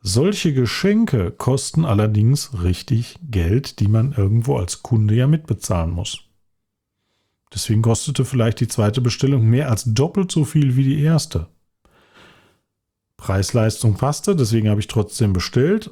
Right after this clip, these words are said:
aber ich denke mal, diese Preiserhöhung,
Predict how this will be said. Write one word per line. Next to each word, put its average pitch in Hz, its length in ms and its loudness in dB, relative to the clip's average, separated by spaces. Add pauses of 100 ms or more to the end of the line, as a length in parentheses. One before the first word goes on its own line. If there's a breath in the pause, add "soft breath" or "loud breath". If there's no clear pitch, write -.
aber 120 240 -2
ich 104 120 -6
denke 117 280 0
mal, 151 180 4
diese 110 180 0
Preiserhöhung, 110 1040 0